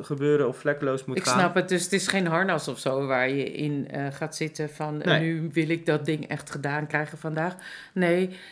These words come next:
Speaker 2: ik, ik ga me zo opstellen dat dat een vinkje zou kunnen zijn om af te strepen. En in die zin richt ik me ook op het afhankelijk zijn van de anderen in het
Speaker 1: Ja.
Speaker 2: bereiken van dat ene ding.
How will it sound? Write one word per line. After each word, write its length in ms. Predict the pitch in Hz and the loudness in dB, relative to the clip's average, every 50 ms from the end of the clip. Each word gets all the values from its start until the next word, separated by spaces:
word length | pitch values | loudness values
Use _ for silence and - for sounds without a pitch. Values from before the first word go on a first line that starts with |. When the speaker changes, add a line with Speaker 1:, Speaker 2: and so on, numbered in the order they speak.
| - - | -20 -16
Speaker 2:
ik, 360 | - - 170 165 - - - - | -8 -6 -6 -6 -6 -10 -18 -18
ik 400 | - - - 165 165 160 165 - | -14 -8 -6 -6 -6 -6 -10 -14
ga 460 | - - - 160 160 156 160 160 156 | -14 -10 -6 -4 -2 -2 -2 -2 -2
me 140 | 151 160 165 | -2 -2 0
zo 180 | 156 180 175 180 | 2 2 2 2
opstellen 800 | - 156 175 180 180 - - - 185 170 165 165 170 170 165 151 | 2 2 0 0 -2 -6 -4 -2 0 0 0 2 2 0 0 0
dat 280 | 143 156 160 160 151 143 | 0 -2 -2 -2 -4 -4
dat 400 | 156 156 156 156 156 - - - | -4 -4 -4 -6 -8 -12 -14 -10
een 200 | - 165 160 156 | -8 -8 -8 -8
vinkje 400 | 156 - 170 165 160 160 - 160 | -8 -6 -6 -6 -6 -6 -6 -8
zou 200 | 151 - 160 156 156 | -6 -6 -6 -6 -6
kunnen 280 | 156 156 156 160 160 | -4 -4 -4 -4 -4
zijn 320 | 151 - 156 160 160 156 156 | -4 -4 -4 -4 -4 -4 -4
om 100 | 151 151 | -4 -6
af 160 | 151 151 - | -6 -8 -8
te 120 | - - | -10 -10
strepen. 680 | 156 - - - 160 156 151 151 151 - 156 156 165 165 - - - - - - - - - - | -10 -10 -10 -6 -4 -2 -2 -4 -4 -4 -6 -6 -6 -8 -12 -18 -20 -18 -18 -18 -18 -20 -10 -4
En 340 | - 165 165 165 160 - | -2 -2 0 0 -2 -4
in 200 | - - 165 160 | -4 -4 -4 -4
die 180 | 147 165 170 170 | -2 -2 -2 -4
zin 560 | 160 - 165 160 156 151 156 151 - - 147 - | -4 -4 -4 -2 -2 -2 -2 -4 -6 -8 -10 -10
richt 440 | - - - 165 170 175 160 160 - | -8 -6 -4 -2 -2 -2 -2 -4 -6
ik 120 | 165 - - | -8 -6 -6
me 140 | 147 - | -6 -4
ook 640 | - - 151 147 151 147 151 - - - - - - | -2 0 0 0 0 -2 -6 -10 -18 -18 -18 -12 -8
op 300 | - 151 147 143 143 - - - - | -6 -6 -6 -6 -10 -16 -20 -14 -12
het 180 | - 147 147 - | -10 -8 -8 -8
afhankelijk 500 | 143 - - 147 147 147 139 143 139 - | -8 -6 -6 -8 -8 -8 -8 -10 -10 -8
zijn 320 | - 147 139 143 143 139 | -8 -6 -4 -4 -6 -4
van 160 | - 143 147 | -6 -6 -6
de 120 | 143 - - | -6 -6 -6
anderen 460 | - 147 143 151 147 147 147 - - | -6 -6 -6 -6 -6 -6 -8 -8 -6
in 120 | - 147 | -6 -4
het 100 | 147 151 | -2 2
Speaker 1:
Ja. 100 | 202 208 | 4 4
Speaker 2:
bereiken 420 | 175 160 175 165 156 147 151 156 139 | 4 4 4 4 2 2 0 -4 -4
van 180 | - 139 131 | -4 -4 -6
dat 140 | 127 127 - | -6 -6 -8
ene 300 | - - 127 131 139 139 | -8 -8 -6 -6 -6 -6
ding. 260 | 139 135 135 139 139 | -6 -8 -8 -8 -10